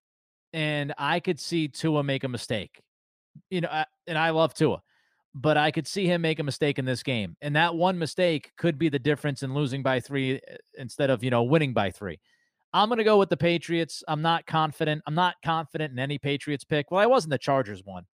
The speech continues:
a couple of weeks ago, but I, I, I'm not, and I get the Rams one right.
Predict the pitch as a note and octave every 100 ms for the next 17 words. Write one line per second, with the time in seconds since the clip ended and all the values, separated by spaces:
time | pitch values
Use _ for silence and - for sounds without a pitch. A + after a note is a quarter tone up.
0 | _ - A#2+ A2+ B2 A2 A2+ - G#2 F2
1 | _ _ _ - - - - - - F#3
2 | G3 G#3 G3+ G#3 G#3+ F3+ A2+ C3 A2 F2+
3 | F2+